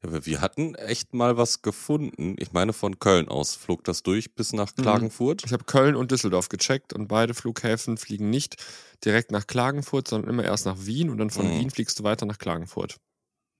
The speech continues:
Speaker 1: Ja, auch, ja, ist besch-, beschissen.
Speaker 2: Gar
Speaker 1: Und,
Speaker 2: kein
Speaker 1: äh,
Speaker 2: Bock.
Speaker 1: damals war das auch so unglaublich teuer, dass wir gesagt haben, „Nee, machen wir nicht.“ Also
Speaker 2: Nee.
Speaker 1: warum? Macht
Speaker 2: Also ich hab,
Speaker 1: keinen
Speaker 2: hab
Speaker 1: Sinn.
Speaker 2: überlegt, aber wir wären ja dann zu dritt im Auto. Das heißt, wenn alle drei fliegen würden, würdest du fast irgendwie zweitausend Euro ausgeben für die Flüge, wo der,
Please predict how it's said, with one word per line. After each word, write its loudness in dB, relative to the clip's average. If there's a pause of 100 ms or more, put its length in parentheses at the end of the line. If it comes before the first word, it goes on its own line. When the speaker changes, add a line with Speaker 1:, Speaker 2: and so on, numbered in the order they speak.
(160)
Speaker 1:
Ja, 0
auch, -4 (100)
ja, 2
ist 0
besch-, -6
beschissen. -4 (320)
Speaker 2:
Gar 2
Speaker 1:
Und, -4
Speaker 2:
kein 6
Speaker 1:
äh, 0
Speaker 2:
Bock. 6
Speaker 1:
damals 2
war 6
das 4
auch 0
so 0
unglaublich 0
teuer, 6
dass -4
wir 2
gesagt -2
haben, 0
„Nee, -4 (720)
machen -6
wir -6
nicht.“ -12
Also 2
Speaker 2:
Nee. 2
Speaker 1:
warum? 2 (680)
Macht -10
Speaker 2:
Also 6
ich 4
hab, 4
Speaker 1:
keinen -4
Speaker 2:
hab 0
Speaker 1:
Sinn. 2
Speaker 2:
überlegt, 6
aber 6
wir 0
wären 4
ja 2
dann 2
zu -4
dritt -2
im -2
Auto. 6
Das -2
heißt, -2
wenn -2
alle 0
drei 2
fliegen -2
würden, 6 (360)
würdest 2
du -2
fast 2
irgendwie -2
zweitausend 2
Euro 4
ausgeben 2
für -4
die 0
Flüge, 2
wo 4
der, 4